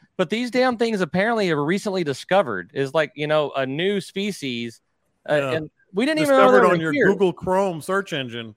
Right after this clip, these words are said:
Speaker 1: Yeah, we didn't even know they
Speaker 2: <laughs>
Speaker 1: were here, and now all of a sudden they're a priority. Down in South Texas, there was a, uh, and I never participated in this. I wanna make that very clear. Never participated in this. But there was, there is,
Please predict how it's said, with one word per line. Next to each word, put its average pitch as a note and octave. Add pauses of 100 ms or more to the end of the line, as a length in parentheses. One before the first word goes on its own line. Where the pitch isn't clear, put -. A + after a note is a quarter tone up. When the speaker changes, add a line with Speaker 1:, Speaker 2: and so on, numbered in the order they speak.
(120)
Speaker 1:
Yeah, A#3
we G3+
didn't C#4+
even B3+
know A#3
they A3+
Speaker 2:
<laughs> -
Speaker 1:
were F#3
here, A3
and F3+
now G3+
all G#3+
of G3+
a F#3+
sudden G3
they're G3
a F3
priority. F3+ (420)
Down D#3+
in C#3
South D3
Texas, A#2+
there B2+
was A#2+
a, A2+
uh, F#2 (300)
and C3
I D#3+
never D#3
participated C#3+
in G#2
this. G2+
I A2
wanna A#2
make A#2
that G2+
very D3+
clear. G2
Never D#3
participated A2+
in F#2+
this. F#2 (680)
But C3+
there D3
was, C3 (200)
there D3
is, A#2+